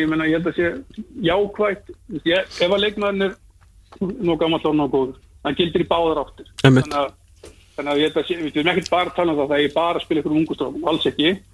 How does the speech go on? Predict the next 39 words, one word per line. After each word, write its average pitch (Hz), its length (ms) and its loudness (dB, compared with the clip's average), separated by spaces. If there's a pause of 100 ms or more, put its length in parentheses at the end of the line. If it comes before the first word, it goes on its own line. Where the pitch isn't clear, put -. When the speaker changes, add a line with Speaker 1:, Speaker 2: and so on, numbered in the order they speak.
Speaker 2:
Mhm. 123 120 8
Speaker 1:
en, 185 300 4 (1080)
en, 151 120 2 (180)
en, 156 160 2
þú 160 40 -2
veist, 143 260 0
það, 151 240 -2
það 165 160 4
er 180 80 0
fyrst - 260 0
núna, 190 240 2
sem 156 120 0
fyrst, 190 240 0
sko, - 180 -2
að 156 80 -4
liðin 180 260 2
eru 160 140 0
svona 165 240 2
opnum, 175 240 0
ok, 170 160 0
herru, 156 200 2 (220)
ég 156 100 2
ætla 170 120 -2
frekar 208 240 0
að - 80 -8
checka 196 240 0
honum 151 320 2
áður 165 120 4
en 160 60 0
ég 147 60 0
fer 151 80 -4
að - 80 -2
sækja 147 160 -2
einhvern 151 200 0
útlík - 220 -12 (120)
eða, 143 420 2 (180)
eh, 151 180 -2 (320)
eldri 147 240 2
hann. 139 160 -4